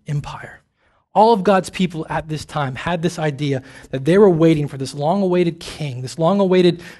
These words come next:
conqueror, deliverer in the line of David who would come, who would reestablish the throne of David in the land, deliver the people of Israel from oppression, and establish the kingdom of God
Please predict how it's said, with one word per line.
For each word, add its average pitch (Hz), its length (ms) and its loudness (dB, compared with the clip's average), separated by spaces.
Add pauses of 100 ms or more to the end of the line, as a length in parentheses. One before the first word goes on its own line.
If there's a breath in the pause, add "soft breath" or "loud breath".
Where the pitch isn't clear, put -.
(120 loud breath)
conqueror, 170 580 2
deliverer 147 600 0
in 139 80 -2
the 139 80 -2
line 160 260 0
of 143 140 -2
David 143 320 0
who 180 140 -2
would 170 140 -2
come, 151 280 -2 (280 loud breath)
who 185 100 2
would 151 100 4
reestablish 185 760 2
the 165 60 -6
throne 208 340 0
of 151 120 -4
David 151 320 2
in 220 160 0
the 214 80 0
land, 143 260 -2
deliver 185 340 2
the 175 80 -4
people 175 280 0
of 170 100 -4
Israel 160 300 -2
from 220 180 -4
oppression, 151 480 -4 (300 loud breath)
and 147 80 -4
establish 214 580 0
the 151 80 -6
kingdom 190 320 -2
of 151 100 -4
God 160 380 -2